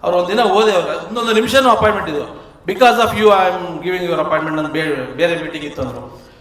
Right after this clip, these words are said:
So ಇವರೆಲ್ಲರ ಆಶೀರ್ವಾದ ಇದೆ, ನಿಮ್ಮ ಸಪೋರ್ಟ್ ಇದೆ. ಒಂದು ಕನ್ಕ್ಲೂಷನ್ ಕೊಡ್ಬೇಕು ಈ ಸಂದರ್ಭದಲ್ಲಿ. ಕೊ-, ಒಂದು ಮಾತನ್ನ, ಆ, ಸಾರಿ,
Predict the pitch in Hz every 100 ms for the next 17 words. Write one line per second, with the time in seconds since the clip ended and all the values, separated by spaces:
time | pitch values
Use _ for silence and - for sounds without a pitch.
0 | - 170 147 - 143 143 175 190 160 147
1 | 160 151 139 131 131 127 127 123 139 151
2 | - - 151 143 143 127 123 - - -
3 | - - - _ - 180 208 180 185 226
4 | 214 208 185 180 180 202 165 170 180 170
5 | 175 175 190 185 185 - - - - -
6 | _ _ _ - 175 160 151 147 147 170
7 | 175 165 143 123 - - 143 131 127 -
8 | - 143 147 143